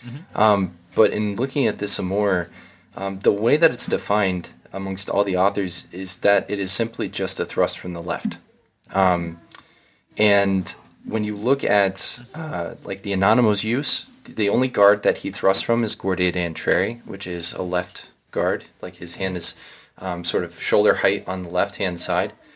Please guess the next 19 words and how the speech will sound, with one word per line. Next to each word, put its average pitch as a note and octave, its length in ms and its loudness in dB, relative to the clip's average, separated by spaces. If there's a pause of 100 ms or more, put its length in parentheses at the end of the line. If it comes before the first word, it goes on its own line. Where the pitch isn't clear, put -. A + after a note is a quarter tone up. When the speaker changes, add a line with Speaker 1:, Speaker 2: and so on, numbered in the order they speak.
(440)
Speaker 2:
Um, F#2 540 0
and G2 160 0
he G2+ 160 -4
thrusts - 540 2
a, F2+ 240 -2 (140)
uh, F2 320 -2 (140)
a - 60 -12
punta F#2+ 300 -8
reversa. F#2 560 0 (600)
Uh, F#2 200 0
Manciolino's A2 1000 4 (120)
use A2 240 4
of A2 80 4
the G#2 80 4
punta G#2+ 300 -2
reversa G2 560 2
only F#2+ 160 0
comes G2 260 0
from F2+ 200 0